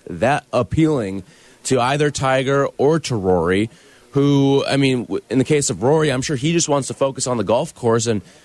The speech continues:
I mean, Tiger, he just wants to focus on getting back on the golf course right now. I don't think this is something that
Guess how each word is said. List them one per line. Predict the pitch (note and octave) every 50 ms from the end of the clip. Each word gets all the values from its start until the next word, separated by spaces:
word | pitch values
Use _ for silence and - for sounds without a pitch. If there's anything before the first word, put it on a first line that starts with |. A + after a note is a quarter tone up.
| - - -
I | - A2+
mean, | B2+ A#2
Tiger, | - B2 B2+ D3 E3+ D3 D3
he | A#2 G#2+ D3 F3
just | E3+ E3+ F3 -
wants | C#3 C#3+ C3+ B2 - -
to | - C3+ B2 A#2+ A#2 A#2 G#2+ - -
focus | - - C3+ C#3 D3 - D#3 D3 - -
on | C3 B2+ A#2+ A#2+ A2 G2+ - -
getting | - C#3+ C3+ C#3+ C3+
back | G#2 C#3 C3+ F3 G#3 - -
on | C#3 A#2+
the | G#2+ G2
golf | G2 F2+ F#2 F2+ -
course | - - G#2 F#2+ F2+ -
right | F#2+ F#2 F2 F2
now. | F2 E2+ F2+
I | G#2
don't | B2+ D#3 F#3 F3+ -
think | F3+ F#3+ F#3 D3
this | C#3+ D#3+ - -
is | -
something | - D#3+ D3+ D#3 D3+ E3 E3+ D#3
that | C#3+ C#3 B2+ G#2